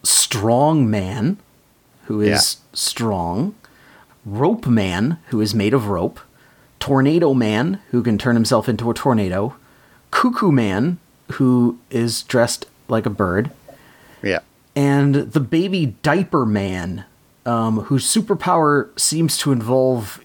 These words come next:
Speaker 1: using his bottle as a whip by holding onto the nipple and stretching it. And he talks like Popeye.
Speaker 2: Yeah.
Speaker 1: Um, all the voices in this were by the same guy.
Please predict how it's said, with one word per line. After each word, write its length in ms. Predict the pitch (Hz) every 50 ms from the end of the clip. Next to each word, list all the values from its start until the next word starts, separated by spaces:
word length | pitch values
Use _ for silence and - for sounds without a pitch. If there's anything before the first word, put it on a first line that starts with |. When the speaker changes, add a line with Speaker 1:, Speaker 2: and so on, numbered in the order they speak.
| _
Speaker 1:
using 480 | - 123 104 110 135 139 120 139 135 120
his 400 | 95 131 127 117 104 104 - -
bottle 680 | - - 117 107 - - 123 120 127 143 143 139 123 113
as 140 | 107 104
a 60 | 123 110
whip 440 | 98 90 95 101 117 120 - - - -
by 140 | - 107 104
holding 300 | 104 117 117 110 113 107
onto 240 | 104 107 107 - 110
the 100 | 110 104
nipple 480 | 98 95 98 110 - - 113 101 92
and 160 | 87 85 85
stretching 540 | - - - - 104 95 92 - - 92 73
it. 200 | 69 69 - - - _ _ _ _ _ _ _
And 200 | - 131 135 120
he 100 | 113 131
talks 340 | 110 - - 127 113 - -
like 240 | 127 113 98 - -
Popeye. 580 | - - - 98 95 - - - - - - - _ _ _ _ _ _ _ _ _ _ _ _ _ _ _ _ _
Speaker 2:
Yeah. 300 | - 104 104 92 82 71 - - - - - - - - - - - _ _ _ _ _ _ _ _ _ _ _ _ -
Speaker 1:
Um, 240 | 135 117 120 117 113 -
all 180 | 175 208 226
the 60 | 226
voices 480 | 170 156 156 165 165 165 - 156 123 107
in 60 | 127
this 180 | 123 123 120 -
were 100 | 127 113
by 140 | 101 120 110
the 80 | 110 107
same 260 | - - 123 110 110
guy. 380 | 107 101 98 92 85 95 101